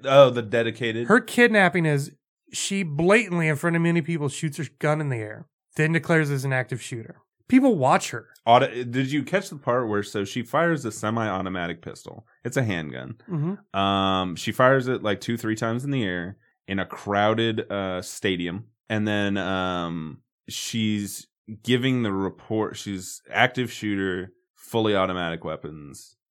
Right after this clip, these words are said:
Speaker 1: And then everyone just, like, it's just ma-, like, pandemonium.
Speaker 2: And she's at the back, so she can still get to the stage with the president and get him out of there.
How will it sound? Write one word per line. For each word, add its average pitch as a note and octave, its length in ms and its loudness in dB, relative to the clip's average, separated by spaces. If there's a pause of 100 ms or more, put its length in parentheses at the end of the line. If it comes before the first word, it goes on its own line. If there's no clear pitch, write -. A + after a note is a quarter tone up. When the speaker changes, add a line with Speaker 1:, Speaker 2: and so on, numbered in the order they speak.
Speaker 1:
And G#2 120 -4
then G2 100 0
everyone F#2 400 -2
just, F2 220 -10
like, E2+ 440 -6 (300)
it's A2+ 220 -2
just B2+ 180 2
ma-, G#2+ 320 0
like, G#2 240 -2 (120)
pandemonium. F2 1040 -4 (320)
Speaker 2:
And D#3+ 100 -4
she's B3 220 0
at C#4 100 0
the E3 60 -6
back, C3+ 360 2
so - 160 -4
she G#3+ 180 -6
can F3 140 -2
still F#3 320 -2
get F#3 280 -4
to G3 120 -6
the D#3+ 120 -4
stage D3 420 -4
with C#3 100 -4
the C3+ 60 -10
president B2+ 540 -6 (240)
and C#3 120 -2
get B2+ 100 -2
him A#2 100 -4
out A2 160 -6
of A#2 80 -14
there. - 200 -16